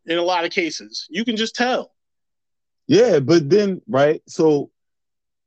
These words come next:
Speaker 2: the, the pod me and you had did,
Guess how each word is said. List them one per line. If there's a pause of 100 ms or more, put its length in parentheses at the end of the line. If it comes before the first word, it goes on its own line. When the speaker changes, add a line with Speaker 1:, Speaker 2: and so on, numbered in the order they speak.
(340)
Speaker 2:
the,
the
pod
me
and
you
had
did,